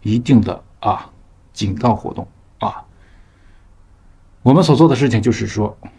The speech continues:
把这部分人给我干掉，而且是家产啊，包括咱们用，用咱们自己的办法把家产拿出来啊。我们这不叫敲诈啊，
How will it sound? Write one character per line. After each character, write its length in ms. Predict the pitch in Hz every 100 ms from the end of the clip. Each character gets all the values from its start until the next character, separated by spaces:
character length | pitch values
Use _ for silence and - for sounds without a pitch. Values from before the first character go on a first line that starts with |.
| - -
把 120 | 107
这 160 | 131
部 100 | 117
分 120 | 107 104
人 100 | 107
给 80 |
我 40 | 113
干 200 | 131 104
掉， 160 | 92 - - _ -
而 180 | 127 127
且 180 | 123 107
是 320 | 117 104 98 _ _
家 240 | - 160 185
产 240 | - - - - -
啊， 280 | - - -
包 200 | 123 127
括 400 | 123 123 107 92 - - - _ -
咱 160 | 107
们 220 | 123 123 113
用， 240 | 127 113
用 180 | 123 113
咱 160 | - 120
们 100 | 127
自 120 | 139
己 100 | 92
的 60 | -
办 240 | 110 101
法 100 | - - _ _ - _ _ -
把 80 |
家 240 | 98 135 131
产 180 | - 101
拿 160 | 98 104
出 120 | -
来 60 | - _ _ _ _ _ _ _ _ _ _ _
啊。 240 | 117 107 - _ _
我 80 | 117
们 160 | 131 156
这 100 | -
不 120 | 127
叫 100 | 131
敲 180 | - 107
诈 200 | 104 - _ _ -
啊， 180 | -